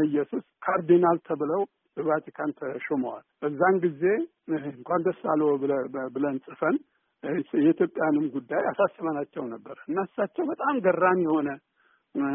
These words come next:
ጉዳዩ በከፍተኛ ደረጃ፣ እ፣ የሚታይ፣ እንዲታይ መሆኑን የሚደግፉ መሆናቸውን፣ እ፣ ደብዳቤ ጽፈውልናል እና ከነዚህ ከሁለቱ ጉዳዮች ሌላ እስካሁን ድረስ የተጨበጠ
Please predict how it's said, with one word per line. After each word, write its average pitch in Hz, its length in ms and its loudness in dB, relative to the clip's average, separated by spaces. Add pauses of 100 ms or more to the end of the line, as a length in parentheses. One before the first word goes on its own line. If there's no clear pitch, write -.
(140)
ጉዳዩ 165 400 4 (120)
በከፍተኛ 170 520 -2 (140)
ደረጃ፣ 147 360 0 (380)
እ፣ 135 140 -10 (760)
የሚታይ፣ 143 520 -2 (160)
እንዲታይ 139 560 -2 (120)
መሆኑን 143 440 2
የሚደግፉ 143 580 2
መሆናቸውን፣ 139 640 -4 (440)
እ፣ 143 180 -4
ደብዳቤ 143 420 0 (240)
ጽፈውልናል 123 800 -8
እና 151 160 -2 (440)
ከነዚህ 208 420 2
ከሁለቱ 190 440 4 (100)
ጉዳዮች 147 500 -2
ሌላ 160 260 0 (100)
እስካሁን 180 480 -2
ድረስ 180 280 0
የተጨበጠ 165 680 -4